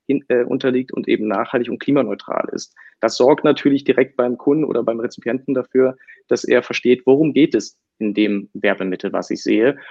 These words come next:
Und es schafft, so war unsere Erfahrung, eine erhöhte Glaubwürdigkeit, was aber natürlich auch immer vom Unternehmen selbst abhängig ist. Also ich glaube nicht, dass sich das auf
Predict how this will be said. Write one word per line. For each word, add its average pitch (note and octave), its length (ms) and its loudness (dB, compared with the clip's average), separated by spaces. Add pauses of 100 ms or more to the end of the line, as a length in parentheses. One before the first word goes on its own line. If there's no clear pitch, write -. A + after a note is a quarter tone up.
(100)
Und C#3+ 140 2
es C#3 100 2
schafft, - 420 -2 (200)
so B2 320 -2
war - 80 0
unsere D#3+ 300 0
Erfahrung, C#3+ 440 0
eine A2 160 -4
erhöhte G#2+ 180 -4
Glaubwürdigkeit, C3+ 760 0
was B2+ 140 -2
aber A#2 160 -2
natürlich A#2 360 -4
auch - 80 -4
immer B2 160 -2
vom B2 120 -10
Unternehmen A2 400 -6
selbst G#2+ 300 -2
abhängig G2+ 420 -10
ist. - 220 -8 (300)
Also G#2+ 160 2
ich G#2+ 80 -2
glaube G#2+ 180 -2
nicht, G#2 160 -6
dass A2 120 -2
sich A#2+ 120 -6
das A2 180 -2
auf - 180 0